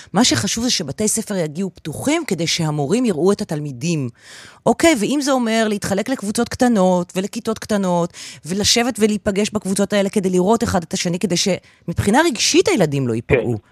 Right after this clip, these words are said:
Speaker 1: עזבו
Speaker 2: כן.
Speaker 1: את החומר הנלמד עכשיו לשבועיים.
Speaker 2: אני חושב, ב-, בהמשך ל-, למה שפרסמתי לפני יום-יומיים,
Speaker 1: כן, בדיוק.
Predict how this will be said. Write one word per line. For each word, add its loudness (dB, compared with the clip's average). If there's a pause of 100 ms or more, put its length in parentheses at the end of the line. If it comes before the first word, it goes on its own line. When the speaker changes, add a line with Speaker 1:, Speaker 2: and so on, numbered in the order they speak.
Speaker 1:
עזבו 2
Speaker 2:
כן. 6
Speaker 1:
את 0
החומר 4
הנלמד -2
עכשיו -2
לשבועיים. -2 (320)
Speaker 2:
אני -2
חושב, 4 (880)
ב-, 4
בהמשך 0
ל-, 6
למה 0 (100)
שפרסמתי -4
לפני -2
יום-יומיים, -2
Speaker 1:
כן, 0
בדיוק. 6